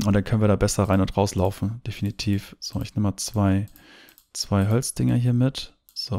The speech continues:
dann kriegen wir jetzt hier eine, diese Tür und dann haben wir, hm, Druckplatte habe ich jetzt nur eine. Davon hätte ich gerne zwei, ne? Ja, komm, dann machen wir noch einmal,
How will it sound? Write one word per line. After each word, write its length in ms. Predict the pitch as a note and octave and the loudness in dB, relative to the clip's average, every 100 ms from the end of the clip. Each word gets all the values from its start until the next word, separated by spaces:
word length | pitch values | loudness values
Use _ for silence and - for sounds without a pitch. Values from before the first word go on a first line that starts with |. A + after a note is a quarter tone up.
| G#2+ | -4
dann 120 | - | -6
kriegen 240 | - G#2 | -2 0
wir 120 | G2 | 2
jetzt 280 | G2 F#2+ - | 2 0 -6
hier 420 | - A#2 A#2 B2 - _ _ _ - - _ _ _ - | -4 2 2 2 -4 _ _ _ -20 -20 _ _ _ 0
eine, 180 | G2+ F2+ _ _ _ _ - | 0 0 _ _ _ _ -10
diese 360 | - G2 G2 - | -4 0 -2 -4
Tür 520 | - - C3+ C#3 C3+ | -8 -2 2 4 2
und 200 | D3 G#2 | 0 0
dann 140 | G#2+ G#2+ | 2 2
haben 220 | G#2 G2 | 2 4
wir, 320 | G#2 G2+ G2+ - | 4 4 2 -2
hm, 240 | G2 F2+ | -2 -2
Druckplatte 440 | - G#2 - - G#2+ | -2 -2 0 2 2
habe 120 | G2+ | 2
ich 60 | G2+ | 0
jetzt 180 | - | 0
nur 140 | G2+ - | 0 2
eine. 420 | G2+ C3+ D#3 F3+ - _ _ _ _ _ _ _ _ _ - | 2 2 0 -4 -10 _ _ _ _ _ _ _ _ _ -16
Davon 240 | - - | -8 -2
hätte 80 | G#2 | -2
ich 80 | F#2+ | 0
gerne 220 | G2+ F#2+ | 0 0
zwei, 540 | - - G2+ G#2 G2 | -2 -4 0 2 2
ne? 340 | F#2 G2 A#2 B2 _ _ _ _ - - _ | 2 2 0 -4 _ _ _ _ -20 -20 _
Ja, 120 | - G2 | -4 -2
komm, 220 | - G2 | 2 4
dann 100 | F#2 | 4
machen 180 | G2+ G#2+ | 4 2
wir 60 | |
noch 140 | G2+ F#2 | 2 2
einmal, 560 | G2+ G#2 G2+ G2+ A2 | 2 4 4 2 0